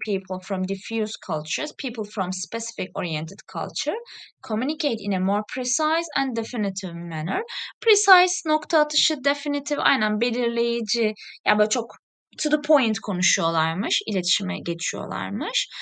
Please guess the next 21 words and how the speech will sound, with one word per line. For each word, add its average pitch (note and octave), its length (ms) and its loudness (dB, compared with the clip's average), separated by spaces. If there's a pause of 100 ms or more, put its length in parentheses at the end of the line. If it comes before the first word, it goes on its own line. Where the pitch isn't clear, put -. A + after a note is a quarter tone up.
(300)
Bakıyoruz, G4+ 600 4 (380)
bakın F4+ 380 2
burada E4 260 2 (140)
direkt E4 320 8
yazıyor G3 380 2
zaten. F3+ 520 0 (320)
"Direct D4+ 520 6 (180)
to B3+ 100 -2
the G3+ 100 0 (180)
point F4 480 2
and D4+ 100 -2 (140)
purposeful - 540 -4 (120)
communication." F#3+ 760 -4 (400)
Ne F4+ 220 2
diyorum E3 340 -2
yani? F3 380 -2 (360)
Doğru F3 320 0
diyorum. - 280 -10 (560)
Okey. E3 260 4 (720)
Geldim G4 480 8 (140)
F. D#4+ 220 4